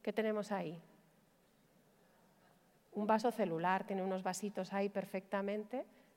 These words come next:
dibujados, ¿vale? Fenomenal. Bueno, ya vamos terminando, ¿vale? Varón de setenta años, una lesión en la espalda, se las vigila habitualmente y cree que le ha crecido,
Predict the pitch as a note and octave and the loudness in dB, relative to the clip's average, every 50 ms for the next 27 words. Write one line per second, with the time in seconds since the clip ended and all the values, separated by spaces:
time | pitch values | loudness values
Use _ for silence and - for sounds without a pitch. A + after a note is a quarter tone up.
0 | _ _ _ _ _ - A3 G#3+ G#3 G#3 G3+ - - A#3 A#3+ B3 B3 C4 C#4 D4 | _ _ _ _ _ -4 -2 -2 -2 -2 -4 0 2 2 2 2 2 0 -4 -6
1 | D4+ - - - - - - - - - A3 B3 C#4 D4+ D#4+ - - - - - | -8 -10 -14 -14 -16 -20 -20 -20 -10 -8 -6 -4 -4 -4 -6 -8 -14 -20 -20 -20
2 | _ - _ _ _ _ _ _ _ _ _ _ _ _ _ _ _ _ _ _ | _ -20 _ _ _ _ _ _ _ _ _ _ _ _ _ _ _ _ _ _
3 | _ _ _ _ _ - _ _ _ _ _ _ _ _ _ _ _ _ _ _ | _ _ _ _ _ -20 _ _ _ _ _ _ _ _ _ _ _ _ _ _
4 | _ _ _ - _ _ _ _ _ _ _ _ _ _ _ _ _ _ _ - | _ _ _ -20 _ _ _ _ _ _ _ _ _ _ _ _ _ _ _ -16
5 | - E3 E3 D#3+ D#3 D3+ D#3+ D#3+ D#3+ D#3+ D#3 D3+ D#3 - - - _ _ _ _ | -14 -12 -12 -12 -12 -12 -12 -10 -10 -10 -12 -14 -16 -18 -20 -20 _ _ _ _
6 | _ _ _ - _ _ _ _ _ _ _ - _ - A#3 G#3 E3+ E3 F#3+ A3 | _ _ _ -20 _ _ _ _ _ _ _ -20 _ -2 -2 -2 0 2 0 0
7 | A#3+ A#3+ A3+ A3 - G#3+ G3 F#3 E3+ D#3+ D#3 D#3 D3 D3 E3 A3 C4+ D4 D4 C#4 | 2 0 -2 0 0 -2 0 0 -2 -4 -4 -6 -6 -4 -2 0 2 2 2 0
8 | C4+ - - - - - - - - - - A#3 A#3+ C4 C4 C4 B3+ - B3+ B3+ | -2 -4 -14 -20 -20 -20 -20 -20 -14 -2 2 4 6 6 6 6 4 2 4 2
9 | A#3+ A#3+ A3+ A#3+ B3 C4+ C#4+ C#4+ C#4 C4+ C#4 C4 C4 B3 B3 A#3+ A#3 - A#3+ A#3 | 4 4 6 6 6 6 6 4 2 2 4 4 4 6 6 6 4 4 2 2
10 | A3 G#3 G#3 G3+ G3 - - C4 C4+ C4+ C4 C4 C4 B3+ B3+ A#3+ A3 G#3 G3 F#3 | 4 4 4 2 0 4 4 6 6 6 6 4 4 4 2 2 2 2 2 2
11 | G#3+ G#3 - B3+ B3 A#3 A3+ A3+ A3+ A3+ G#3+ A3 B3+ C4+ C#4 C4 - C4+ C4 B3+ | 0 0 2 4 4 6 6 4 2 2 2 4 4 4 2 2 2 0 0 0
12 | - A#3+ G#3+ G#3 - A#3 B3 C4+ C4 - A#3 G#3 G3 F#3+ F#3+ F#3+ G3+ F#3 E3+ E3 | 0 -2 -4 0 2 2 2 2 2 2 2 2 4 4 4 4 2 0 -2 -4
13 | - - F#3 E3+ D3+ D3 D3+ D3 | -4 -6 -6 -6 -4 -6 -8 -12